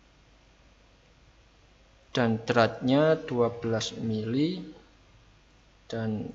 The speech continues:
diameter ini memiliki panjang dua belas mili.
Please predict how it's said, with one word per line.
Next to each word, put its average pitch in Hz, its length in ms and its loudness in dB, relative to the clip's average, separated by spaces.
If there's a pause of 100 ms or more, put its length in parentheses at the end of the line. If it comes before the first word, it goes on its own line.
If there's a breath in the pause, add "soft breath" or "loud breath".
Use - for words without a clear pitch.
(480)
diameter 113 640 0
ini 135 400 2
memiliki 123 800 2
panjang 117 480 4
dua 120 320 4
belas 117 320 2
mili. 113 480 0